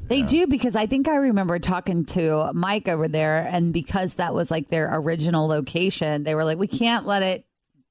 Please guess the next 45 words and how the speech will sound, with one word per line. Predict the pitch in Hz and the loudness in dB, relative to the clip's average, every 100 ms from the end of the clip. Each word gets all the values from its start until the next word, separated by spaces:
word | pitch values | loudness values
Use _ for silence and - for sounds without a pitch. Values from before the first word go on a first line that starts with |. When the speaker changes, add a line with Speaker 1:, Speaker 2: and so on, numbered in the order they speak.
| - | -4
Speaker 1:
like, | 190 127 | 0 4
Speaker 2:
Oh. | 110 | 4
Speaker 1:
we | - | 2
can't | 240 240 | 0 2
let | 226 | 2
it | 202 160 | 0 0
go." | 202 226 170 160 | 2 2 2 0
So | 190 | 0
I | 196 | 0
think | 240 233 | 0 2
they | 247 | 2
use | 196 196 | 4 2
it | 190 | 0
for | 170 160 | -2 -4
storage | - - 180 180 175 170 170 156 | -4 -2 2 2 2 4 2 2
and | 160 156 | 0 2
other | 156 180 | 2 0
things, | 202 208 220 214 | 2 2 4 4
Speaker 2:
Somebody, | 160 180 165 123 | 4 6 6 4
Speaker 1:
but | - | 4
Speaker 2:
a | 107 | 4
resident, | 107 151 143 143 113 85 | 4 4 4 4 4 4
a | 101 98 | 4 6
nearby | 113 151 143 131 123 | 6 6 4 4 2
resident | 107 113 110 98 92 87 | 2 2 2 2 -2 -2
who | 101 | -2
will | 95 | 0
remain | 95 92 90 87 | 2 4 4 4
nameless, | 90 90 80 - | 4 6 4 2
suggested | 78 65 85 80 - 78 71 | 0 2 2 2 2 2 4
that | 80 - | 2 2
they, | 87 80 78 78 | 2 4 4 2
uh, | 76 76 71 | 2 0 -2
have, | 98 101 | 0 2
like, | 98 92 | 2 2
a | |
Mad | 85 85 90 - | 2 4 2 2
Tree | 98 | 0
for | 82 78 | 0 0
people | - 90 87 76 | 2 2 2 2
over | 87 90 | 2 4
the | 80 69 | 4 2
age | 64 | 0
of | 64 | -4
thirty. | - 67 57 50 | -2 0 0 -4